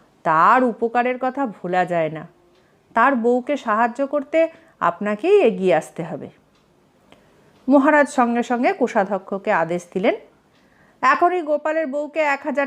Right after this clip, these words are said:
টাকা দিয়ে দাও, আর বলে দাও অনুষ্ঠানের যেন কোনো ত্রুটি না হয়। যত টাকা লাগে আমি দেব।" গোপালের স্ত্রী টাকা নিয়ে হাসতে হাসতে বাড়ি ফিরে গেল। চতুরা স্ত্রীর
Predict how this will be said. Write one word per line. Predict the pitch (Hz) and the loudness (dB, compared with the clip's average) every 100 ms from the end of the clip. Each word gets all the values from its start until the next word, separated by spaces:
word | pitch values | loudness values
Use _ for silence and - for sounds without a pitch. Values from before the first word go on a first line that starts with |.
| 277 | 0
টাকা | 269 269 | 0 0
দিয়ে | 240 233 | 0 -2
দাও, | 196 175 175 _ _ - | -2 -4 -6 _ _ -4
আর | 214 | -4
বলে | 202 240 254 | -2 2 4
দাও | 262 381 494 - - | 6 4 2 -6 -8
অনুষ্ঠানের | 247 302 320 - 320 339 | -4 -4 -4 -4 -4 -2
যেন | 294 294 | -2 -2
কোনো | 294 269 277 | -4 -2 -2
ত্রুটি | 294 262 254 254 | -2 -4 -4 -2
না | 226 185 | 0 -2
হয়। | 175 160 - _ - | -2 -8 -12 _ -2
যত | 240 262 330 | 2 4 4
টাকা | 320 294 269 | 4 4 4
লাগে | 269 262 320 | 4 4 4
আমি | 285 233 | 4 2
দেব।" | 190 160 160 - _ _ _ _ _ _ _ _ _ _ _ _ _ _ _ 208 | -2 -4 -8 -16 _ _ _ _ _ _ _ _ _ _ _ _ _ _ _ 2
গোপালের | 254 254 311 330 | 4 6 4 2
স্ত্রী | 359 - 302 302 269 - _ _ | 0 -4 -4 -2 -4 -10 _ _
টাকা | 190 196 226 | 0 0 -2
নিয়ে | 226 285 523 - _ _ _ | -2 -4 -6 -10 _ _ _
হাসতে | 202 185 - 220 | -4 -4 -6 -8
হাসতে | 226 220 381 | -8 -6 -4
বাড়ি | 320 185 170 | 0 0 -2
ফিরে | 165 151 | -8 -8
গেল। | 151 147 - _ _ _ _ _ _ _ _ _ _ _ _ | -8 -10 -16 _ _ _ _ _ _ _ _ _ _ _ _
চতুরা | - 220 220 294 320 | 0 0 0 2 4
স্ত্রীর | 339 - 233 320 220 - | 4 -2 -4 -2 -2 -6